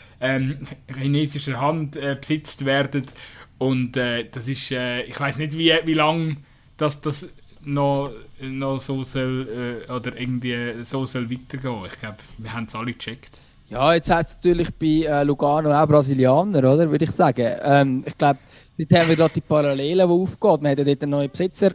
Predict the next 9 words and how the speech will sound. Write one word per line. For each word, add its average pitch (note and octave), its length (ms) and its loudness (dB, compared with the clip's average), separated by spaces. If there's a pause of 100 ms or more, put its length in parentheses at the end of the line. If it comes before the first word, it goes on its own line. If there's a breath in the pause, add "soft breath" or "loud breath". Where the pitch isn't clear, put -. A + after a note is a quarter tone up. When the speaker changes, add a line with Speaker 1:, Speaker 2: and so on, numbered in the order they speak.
Speaker 2:
Maurizio D#3+ 500 2
Jacobacci D3+ 500 0
hat - 160 -6
nicht D3+ 220 -4
dürfen F3+ 200 -2
bleiben. E3+ 320 4 (600 loud breath)
Und F3 400 4
dafür F3+ 540 8
kommt F3 520 2